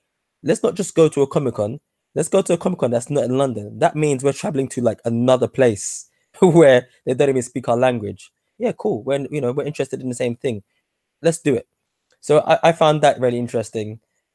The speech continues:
And, um, it, w-, it was just a weekend of just seeing amazing places,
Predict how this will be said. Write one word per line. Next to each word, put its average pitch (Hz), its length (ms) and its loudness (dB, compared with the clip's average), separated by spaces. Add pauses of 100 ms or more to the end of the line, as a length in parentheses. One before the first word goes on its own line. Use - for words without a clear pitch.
(100)
And, 135 160 0
um, 127 280 -2 (160)
it, 156 80 0
w-, 151 200 0
it 160 60 4
was 156 120 2
just 160 220 -4
a 151 40 0
weekend 143 520 0
of 110 120 -4
just - 520 -4 (720)
seeing 135 300 -4
amazing 123 440 -2
places, 110 720 -6